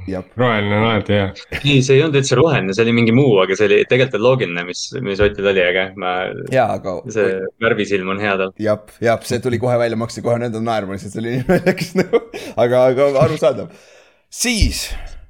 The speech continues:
Speaker 1: nüüd, enne kui läheme divisioni juurde, meil on uudised läbi käia ja siis paar asja on vaja ka rääkida. Äh, kõigepealt, meil on Fantasy Liigas veel üks,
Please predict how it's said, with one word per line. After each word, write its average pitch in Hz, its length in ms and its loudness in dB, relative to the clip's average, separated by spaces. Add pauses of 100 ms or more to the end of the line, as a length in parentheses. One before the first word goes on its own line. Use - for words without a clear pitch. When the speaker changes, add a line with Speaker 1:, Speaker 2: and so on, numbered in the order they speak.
(240)
Speaker 1:
nüüd, 139 180 0
enne 160 160 0
kui 131 100 -4
läheme 110 160 -6
divisioni 107 320 -6
juurde, 87 200 -14
meil 107 160 -8
on 113 80 -4
uudised 107 400 -8
läbi 104 200 -4
käia 101 300 -4
ja 90 60 -6
siis 82 160 -12
paar 107 180 0
asja 104 260 -6
on 82 80 -12
vaja 87 160 -8
ka 92 120 -8
rääkida. 82 380 -8 (680)
Äh, 98 560 -2
kõigepealt, 131 380 -4 (260)
meil 123 100 -6
on 110 60 -10
Fantasy 131 380 -6
Liigas 120 260 -4
veel 110 140 -4
üks, - 100 -14